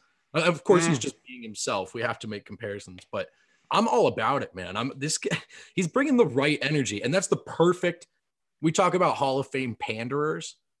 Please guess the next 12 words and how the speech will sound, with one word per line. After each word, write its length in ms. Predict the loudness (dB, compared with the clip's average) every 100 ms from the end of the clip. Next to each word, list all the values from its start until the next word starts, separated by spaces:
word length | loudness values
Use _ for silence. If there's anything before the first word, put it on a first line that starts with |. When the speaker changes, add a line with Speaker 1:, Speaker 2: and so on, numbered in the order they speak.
| _
Speaker 1:
I 60 | -8
mean, 200 | -4 0
that's 240 | 0 0
some, 360 | 0 0 -2 -4
like, 240 | -8 -12 -6
that's 180 | -4 -2
a 80 | -4
veteran 720 | -8 -6 -4 -2 -2 -4 -6
level 280 | -8 -8
move 300 | -10 -12 -14
right 160 | -18 -20 -20
there. 140 | -20